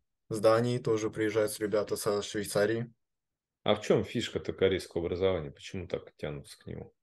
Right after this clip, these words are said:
Speaker 1: Ну, во-первых, университет, в котором я обучаюсь, это Сеульский национальный университет, он входит в тройку лучших университетов, то есть, и вот как мне мама рассказывала, то есть, если ты поступаешь на курсы при нём и обучаешься на них,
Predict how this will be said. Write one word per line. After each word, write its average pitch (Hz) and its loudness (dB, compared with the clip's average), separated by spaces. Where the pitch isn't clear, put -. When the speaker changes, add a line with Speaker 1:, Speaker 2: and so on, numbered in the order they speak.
Speaker 1:
Ну, 127 4
во-первых, 151 10
университет, 147 8
в - -2
котором 143 4
я 135 6
обучаюсь, 135 2
это 135 0
Сеульский 143 0
национальный 123 -2
университет, 120 -2
он 120 -2
входит 123 0
в - -20
тройку 127 2
лучших 123 -4
университетов, 113 4
то 110 2
есть, - 0
и 120 4
вот 127 4
как 131 6
мне 131 6
мама 135 6
рассказывала, 131 6
то 107 2
есть, 107 0
если 131 0
ты - -4
поступаешь 127 2
на 120 2
курсы 180 2
при 131 2
нём 113 0
и 113 4
обучаешься 123 0
на 117 0
них, 147 0